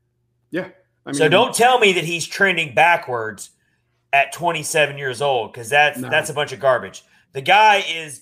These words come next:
Speaker 2: just needs it to be in the right situation, and he needs to know for his personal career that he's in the
Speaker 1: Mm-hmm.
Speaker 2: right place,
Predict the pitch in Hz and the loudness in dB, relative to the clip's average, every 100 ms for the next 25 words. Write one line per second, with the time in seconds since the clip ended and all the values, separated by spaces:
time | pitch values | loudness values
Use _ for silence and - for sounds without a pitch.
0 | - 185 185 175 185 185 185 170 _ - | -14 -12 -12 -12 -14 -12 -14 -16 _ -18
1 | 127 214 233 165 139 147 170 - 180 139 | -10 -8 -8 -8 -4 -4 -4 -8 -14 -10
2 | 147 220 - 156 - _ _ 147 135 185 | -8 -8 -10 -14 -18 _ _ -18 -12 -12
3 | 233 220 208 160 151 180 214 180 - 151 | -10 -12 -12 -14 -4 0 0 -2 -4 -6
4 | 151 196 - 180 196 - 175 165 - 147 | -4 -4 -4 -6 -4 -6 -8 -8 -8 -6
5 | 190 190 151 135 _ _ _ 147 180 202 | -2 0 0 -2 _ _ _ -6 -4 -6
6 | - 165 175 170 160 156 156 - 175 208 | -6 -4 -4 -2 0 2 2 0 0 0
7 | 180 - - | 0 -4 -10